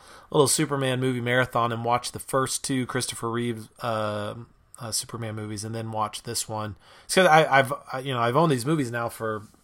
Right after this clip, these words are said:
six, seven months now, and I still haven't watched them. But, um, I, you gotta think that they picked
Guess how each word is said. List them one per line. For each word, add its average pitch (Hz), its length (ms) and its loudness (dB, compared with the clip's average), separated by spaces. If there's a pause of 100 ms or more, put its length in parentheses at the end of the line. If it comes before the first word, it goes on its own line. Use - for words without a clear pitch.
(220)
six, - 340 -4
seven 127 260 -2
months 147 300 0
now, 113 160 -4
and 113 80 -4
I 113 100 -6
still 113 240 -6
haven't 104 200 -8
watched 110 280 -6
them. 107 140 -8
But, 110 300 -8 (520)
um, 120 580 0 (800)
I, 170 120 -6 (760)
you 175 120 -4
gotta 302 220 6
think 175 300 4
that 135 140 -2
they 135 120 0
picked - 480 -2